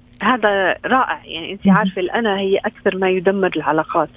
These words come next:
Speaker 2: مهم.
Speaker 1: فإذا استطاعوا شخصين بأنهم التعبير عن نفسهم، فبالتالي هم منسجمين ما تبقى من السنوات.
Speaker 2: مهم.
Speaker 1: آه، جدًا مهم. ولكن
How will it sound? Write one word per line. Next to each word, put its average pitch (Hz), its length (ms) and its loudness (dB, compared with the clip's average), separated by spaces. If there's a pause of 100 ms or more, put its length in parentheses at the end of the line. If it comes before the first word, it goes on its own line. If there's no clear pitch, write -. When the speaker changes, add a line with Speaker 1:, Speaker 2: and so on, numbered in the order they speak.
(120)
Speaker 2:
مهم. 180 380 4
Speaker 1:
فإذا 180 240 0
استطاعوا 202 500 -2
شخصين 214 460 -4
بأنهم 196 420 -2
التعبير 185 420 0
عن 185 160 -2
نفسهم، 202 280 -4
فبالتالي 202 520 0
هم 226 180 -8
منسجمين 208 960 -2
ما 202 120 2
تبقى 180 520 -4
من 165 180 -4
السنوات. 156 640 -2 (340)
Speaker 2:
مهم. 175 360 2 (200)
Speaker 1:
آه، 175 400 -2
جدًا 214 300 0
مهم. 175 260 -6
ولكن 226 400 0